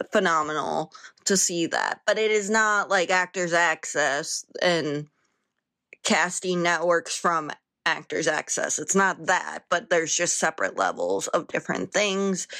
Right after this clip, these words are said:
And there's so many different names that are so similar that even my dyslexic and A D H D brain cannot fully keep up with, and I'm just being fully transparent with anyone on here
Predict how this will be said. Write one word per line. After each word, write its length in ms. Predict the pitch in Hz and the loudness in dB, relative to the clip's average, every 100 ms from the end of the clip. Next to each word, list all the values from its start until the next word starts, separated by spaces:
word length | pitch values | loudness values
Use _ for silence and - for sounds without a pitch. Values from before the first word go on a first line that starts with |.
| - - 196 | -10 -10 -2
And 200 | 226 240 | 0 2
there's 180 | 233 226 | -2 0
so 140 | 285 | 0
many 220 | 277 269 240 | 2 2 2
different 280 | 220 208 | 2 2
names 320 | 185 196 196 175 | 2 2 2 2
that 160 | 185 | 4
are 100 | 185 | 4
so 220 | 185 185 | 2 0
similar 480 | 170 185 190 175 170 | 2 2 4 4 2
that 300 | 165 165 160 | 2 2 2
even 240 | 220 220 247 | 2 2 2
my 180 | 233 190 | 2 0
dyslexic 560 | 196 190 185 - 185 | -2 0 -2 -4 -4
and 100 | 175 | 0
A 100 | 175 | 2
D 140 | 165 165 | 4 4
H 240 | 165 - - | 2 -4 -8
D 200 | 254 285 | 2 2
brain 420 | 262 247 240 226 208 | 4 2 2 -2 -2
cannot 500 | 196 185 190 185 - | 0 4 2 0 -4
fully 380 | 170 165 160 | 2 4 4
keep 260 | 156 160 151 | 0 -2 0
up 220 | - 202 | 0 0
with, 320 | 190 185 175 | 2 2 2
and 160 | 190 175 | 0 -2
I'm 160 | 160 156 | 0 -2
just 300 | 151 - - - - - | -4 -6 -10 -12 -14 -6
being 200 | 214 185 | 0 2
fully 260 | 156 160 156 | 2 2 2
transparent 600 | 151 170 151 160 139 - | 2 -2 -2 -2 -2 -2
with 180 | 151 - - - | -4 -6 -6 0
anyone 400 | 170 156 147 139 | 0 0 -2 -2
on 220 | 131 143 | -4 -4
here 400 | 139 - 120 | -6 -6 -6